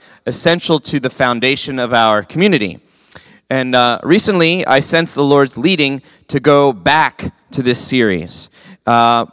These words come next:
and to continue where we left off. So the next couple of sermons that I will be giving, um, <clears throat> are under the theme Messianic Jewish Discipleship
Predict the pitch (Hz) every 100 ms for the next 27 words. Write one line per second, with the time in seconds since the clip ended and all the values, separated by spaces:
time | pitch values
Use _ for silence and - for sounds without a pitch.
0 | _ 127 135 - 156 - 147 - 202 196
1 | 190 180 165 - - 143 139 135 135 127
2 | 143 135 87 - - _ _ _ _ -
3 | - 147 139 135 113 156 208 - - -
4 | - 190 180 165 - 185 165 143 156 175
5 | - 135 - 143 175 160 131 104 110 104
6 | 127 151 - - _ 120 123 120 117 -
7 | 104 - - _ 147 156 170 160 156 170
8 | 165 160 156 - - _ - 156 190 208
9 | 190 185 175 - 170 175 160 - 143 160
10 | 160 165 160 175 175 -